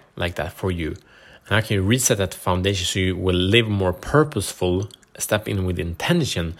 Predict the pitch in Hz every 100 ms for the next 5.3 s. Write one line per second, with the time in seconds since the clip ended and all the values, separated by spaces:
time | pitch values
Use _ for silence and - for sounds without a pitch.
0 | - - - - 87 87 101 92 82 80
1 | - - - - 87 85 80 80 78 -
2 | - 82 78 76 78 78 - 85 85 -
3 | 76 - - 78 67 78 - - - _
4 | _ - - - - - _ - 147 147
5 | 139 143